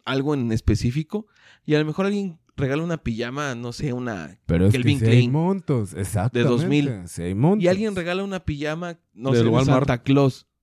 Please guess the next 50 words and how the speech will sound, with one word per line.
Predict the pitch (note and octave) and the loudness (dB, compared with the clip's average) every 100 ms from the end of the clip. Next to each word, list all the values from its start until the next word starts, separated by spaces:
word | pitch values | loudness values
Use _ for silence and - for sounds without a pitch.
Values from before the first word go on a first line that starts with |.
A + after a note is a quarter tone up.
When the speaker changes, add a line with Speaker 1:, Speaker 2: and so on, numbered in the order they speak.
| _ | _
Speaker 1:
que | - | -4
es | C#3 | 2
Speaker 2:
O | D3+ | 4
Speaker 1:
de | |
Speaker 2:
una | C#3 | 4
Speaker 1:
Walmart. | C#3+ C#3+ D#3+ D3+ C#3+ B2+ | 4 4 4 4 4 4
Speaker 2:
que | C3 | 2
se | A2 B2 | 2 2
fue | E3 | 2
a | |
comprar | D3+ C#3+ D#3+ | 0 0 0
la | D#3 C#3+ B2 | 0 0 2
Speaker 1:
Y | |
entonces | A#2+ A2+ F3 | 4 4 2
Speaker 2:
Mercedes, | G3 B3+ | 2 2
Speaker 1:
eso | B3 | 2
Speaker 2:
güey. | C4+ | 2
Speaker 1:
es | B3 | 2
lo | |
divertido | G#3 D#3 D#3 F#3 A3 A3 | 2 2 0 0 -2 2
de | E3+ | 2
decir, | C#3+ F3+ | 2 0
"Ah, | E3+ G#3 G3+ D3+ _ | -4 -10 -10 -10 _
o | D3 | -10
sea, | D3+ F3+ | -6 -4
ese | G3 | -2
güey | G3+ G#3+ | -2 -2
se | - C#3+ | 0 -2
mamó. | A#2+ A#2 D#3+ F#3+ - _ _ _ | 0 -2 0 -2 -4 _ _ _
Le | A#2+ B2+ | 0 0
regaló | B2 D3+ | 2 -2
una | G3 G#3 | -2 0
pijama | - C3 D3+ G3+ | 0 0 0 -2
muy | F#3 D#3+ E3+ | -2 -4 -2
graciosa". | E3+ C3 D3+ F3+ F#3 C#3 - _ _ _ _ _ _ | -2 -2 -2 -4 -4 -10 -12 _ _ _ _ _ _
O | B2 C3 A#2 A2 - _ - | 0 2 2 0 -4 _ -8
"Ah, | D3 F#3 | -4 -4
ese | F3+ | -4
güey | E3+ F#3+ | -6 -6
se | G3 | -6
mamó, | C3 B2 D#3 | -6 -4 -2
le | D#3+ A#2+ - | 0 -2 -4
regaló | - B2 C3+ | -4 -2 0
una | F3 F#3+ | -2 0
pijama | A#2+ A2+ C#3 F3 | 0 0 -2 -6
que | - | -6
se | A#2+ | -2
ve | A#2 C3 | 0 0
muy | D3 | 0
bonita". | C#3+ A#2+ C3 D3 C3 | 0 -2 -2 -2 -6